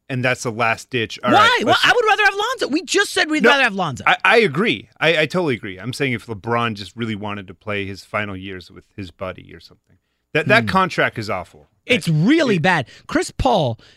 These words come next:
Speaker 2: is gonna make thirty-eight million next year at the age of thirty-five, then forty-one, and then forty-four million when he's thirty-seven. So the, the move the Lakers need to make,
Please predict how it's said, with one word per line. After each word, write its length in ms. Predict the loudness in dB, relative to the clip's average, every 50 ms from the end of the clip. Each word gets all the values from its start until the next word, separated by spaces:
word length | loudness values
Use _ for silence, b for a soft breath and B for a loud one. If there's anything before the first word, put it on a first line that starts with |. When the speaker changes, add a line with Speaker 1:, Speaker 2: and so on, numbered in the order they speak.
| b
Speaker 2:
is 160 | b -2 2 2
gonna 140 | 2 2
make 140 | 4 2 0 -2
thirty-eight 600 | -10 -2 0 0 2 2 2 2 0 0 0 0
million 340 | 2 2 2 2 0 2 2
next 240 | 0 0 -2 -2 -2
year 100 | 0 0
at 80 | 0
the 120 | 0 2 0
age 140 | 2 0
of 80 | -2 -2
thirty-five, 520 | 0 0 0 0 0 -2 -2 -2 -2 0
then 180 | 0 0 0 0
forty-one, 760 | -2 -4 -2 0 0 2 2 2 0 2 0 0 0 0 -2
and 180 | -2 -2 -2 0
then 140 | 0 -2 -2
forty-four 640 | -6 -6 -2 -2 0 0 0 -2 -2 -4 -4 -2
million 380 | -2 -2 -2 -2 -2 -2 -2 -2
when 100 | -2 -2
he's 100 | -4 -2
thirty-seven. 640 | -2 -2 -2 -2 -4 -4 -4 -6 -6 -6 -8 -16 -16 _ _ _ _ _ _ _ _ _ _ _ _ _ _ _ _ _ _ _
So 280 | -2 0 2 2 2 b b b b
the, 140 | 2 2 2
the 240 | 2 2 2 4
move 400 | 6 8 8 8 8 6 4 4
the 80 | 2 2
Lakers 360 | 2 2 0 0 0 -2 -2
need 140 | 0 -2 0
to 60 | 0 0
make, 320 | 2 2 0 0 -4 -12